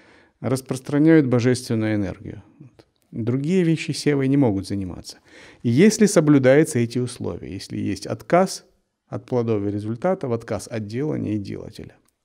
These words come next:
Вот соблюдение этих условий делает севу севой. То есть не каждая работа будет севой.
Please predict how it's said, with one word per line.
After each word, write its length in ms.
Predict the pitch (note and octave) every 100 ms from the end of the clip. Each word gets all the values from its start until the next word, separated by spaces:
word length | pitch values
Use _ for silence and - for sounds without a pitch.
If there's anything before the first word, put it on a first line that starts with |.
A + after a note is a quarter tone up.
| _
Вот 160 | G#2+
соблюдение 680 | - - C#3+ D#3 D3+ C#3+ B2+
этих 200 | C3 C3+
условий 400 | D#3+ - G3 E3
делает 440 | A#2 C3+ C3+ G#2 -
севу 300 | - G#2 G#2
севой. 480 | - F2 E2 E2+ _ _ _ _ _ _ _ - _
То 100 | -
есть 160 | C3+ C3+ - _ _ _ -
не 140 | D#3
каждая 460 | F3+ F#3 D3+ C3 C3+
работа 400 | C3 C#3+ F3+ C3
будет 300 | A2+ A2 G#2
севой. 460 | - F#2 F2+ -